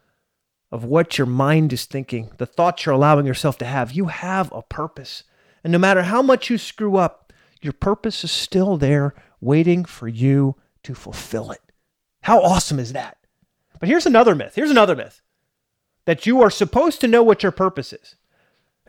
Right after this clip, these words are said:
I mentioned yesterday my wonderful friend Leanne, who is, she's Coach Lee, L E E, Coach Lee on Twitter. She's an amazing woman, a mentor and friend of mine. And she's always pushing me every call.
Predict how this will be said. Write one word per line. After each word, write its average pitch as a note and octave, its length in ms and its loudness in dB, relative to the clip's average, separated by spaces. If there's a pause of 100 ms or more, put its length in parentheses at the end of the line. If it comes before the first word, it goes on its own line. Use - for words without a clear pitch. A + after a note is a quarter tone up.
(100)
I E3+ 280 4
mentioned E3+ 520 2
yesterday D#3+ 380 2
my D3+ 140 2
wonderful D3+ 400 0
friend D#3 280 -4
Leanne, C#3+ 540 0 (280)
who D3+ 180 -2
is, D3 360 2 (260)
she's - 300 -4
Coach - 440 0
Lee, D3 360 0
L D#3+ 240 2
E D3+ 40 -4
E, D3+ 380 -2
Coach - 400 -2
Lee D#3+ 260 0
on B2 180 0
Twitter. A#2 420 -2 (220)
She's C3 160 -8
an C3 60 -2
amazing C3+ 360 0
woman, B2 320 -4 (1300)
a D3 60 -6
mentor D#3+ 480 2
and C#3 120 -2
friend D#3 240 0
of B2+ 80 -2
mine. C3 380 -2 (840)
And D3+ 440 4 (540)
she's C3 220 -6
always C3 160 -2
pushing C3 300 -2
me A2+ 60 -2
every G#2+ 140 -4
call. - 300 -10